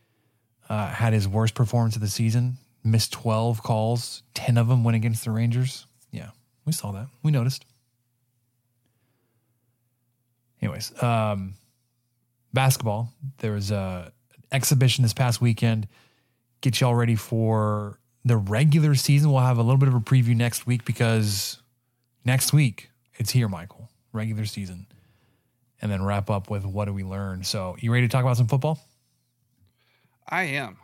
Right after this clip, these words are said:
Speaker 2: I am. Can we, can we do just a, just a tiny bit more soccer first?
Speaker 1: That's still football to me, man.
Speaker 2: That's true. That's football. It's football here.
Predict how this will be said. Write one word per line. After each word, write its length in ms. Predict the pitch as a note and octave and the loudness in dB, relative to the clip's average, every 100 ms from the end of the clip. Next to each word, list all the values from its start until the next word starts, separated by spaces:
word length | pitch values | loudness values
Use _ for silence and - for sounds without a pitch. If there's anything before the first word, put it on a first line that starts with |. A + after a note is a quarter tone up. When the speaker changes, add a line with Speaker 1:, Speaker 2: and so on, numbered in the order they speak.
| - | -10
Speaker 2:
I 120 | A#2+ | -8
am. 440 | A#2 G#2 - C3 - | -6 -8 -12 -14 -8
Can 140 | D3 | -6
we, 180 | D3+ C#3+ | -4 -6
can 160 | - C#3 | -8 -10
we 80 | C#3+ | -8
do 180 | D#3 | -8
just 220 | C#3+ C3+ B2+ | -8 -10 -12
a, 120 | A2 _ | -14 _
just 220 | C3 - | -14 -12
a 40 | G#2+ - | -14 -12
tiny 280 | - C#3 C#3 | -4 -4 -2
bit 160 | B2+ | -4
more 180 | A#2 A2+ | -4 -6
soccer 400 | - G#2 G#2 F#2 | -6 -8 -10 -14
first? 420 | - - - - _ _ _ - | -18 -20 -20 -20 _ _ _ -8
Speaker 1:
That's 280 | G#2 G#2 - | -6 -4 -2
still 140 | B2+ | -2
football 300 | A2 C3 B2+ | 0 -2 0
to 60 | A#2 | 2
me, 140 | B2+ | 2
man. 200 | A#2+ A#2+ - _ _ _ _ _ _ - | 2 -2 -10 _ _ _ _ _ _ -14
Speaker 2:
That's 160 | - | -8
true. 240 | - A#2 G2 _ _ _ _ - | -6 -8 -10 _ _ _ _ -20
That's 140 | A#2 | -20
football. 400 | - C3 B2 A2+ | -18 -16 -14 -14
It's 180 | B2 - | -14 -14
football 320 | - C#3 A#2+ | -12 -10 -10
here. 280 | A2+ G#2 | -12 -16